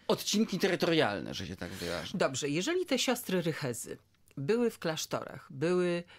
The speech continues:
Speaker 2: świetnie wy-, wykształcone, prawda? Bo wszystkie te dziewczyny,
Speaker 1: Tak, z,
Speaker 2: te
Speaker 1: z całą
Speaker 2: ksienie
Speaker 1: pewnością.
Speaker 2: były doskonale wykształcone.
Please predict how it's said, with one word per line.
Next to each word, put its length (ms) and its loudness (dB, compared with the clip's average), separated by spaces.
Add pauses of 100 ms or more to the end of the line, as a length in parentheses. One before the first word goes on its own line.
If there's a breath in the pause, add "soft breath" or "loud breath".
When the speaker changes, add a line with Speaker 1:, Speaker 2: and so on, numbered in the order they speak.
(200 loud breath)
Speaker 2:
świetnie 580 -2
wy-, 340 2
wykształcone, 880 -2
prawda? 340 -2
Bo 120 -4
wszystkie 540 -4
te 120 -4
dziewczyny, 480 -4
Speaker 1:
Tak, 320 -2
z, 440 -8
Speaker 2:
te 100 -6
Speaker 1:
z 80 -14
całą 180 4
Speaker 2:
ksienie 320 6
Speaker 1:
pewnością. 260 4
Speaker 2:
były 260 4
doskonale 680 0
wykształcone. 760 -6